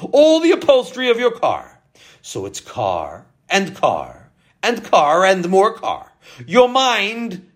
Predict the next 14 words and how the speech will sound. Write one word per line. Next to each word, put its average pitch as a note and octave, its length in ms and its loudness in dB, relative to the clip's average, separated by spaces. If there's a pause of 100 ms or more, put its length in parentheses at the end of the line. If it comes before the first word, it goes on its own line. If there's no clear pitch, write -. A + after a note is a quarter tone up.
becomes G#3+ 400 0
a G#3+ 80 -4
car. A3 680 2 (300)
Instead A3 520 -2
of G3 100 0
filling F3+ 460 0
his D3 240 -4
mind D#3+ 360 0
with G#3 140 -12
beautiful F#3+ 440 -12
furniture F#3+ 500 -6
of F#3 140 -14
Torah A3 340 -4
ideals, G3 840 -12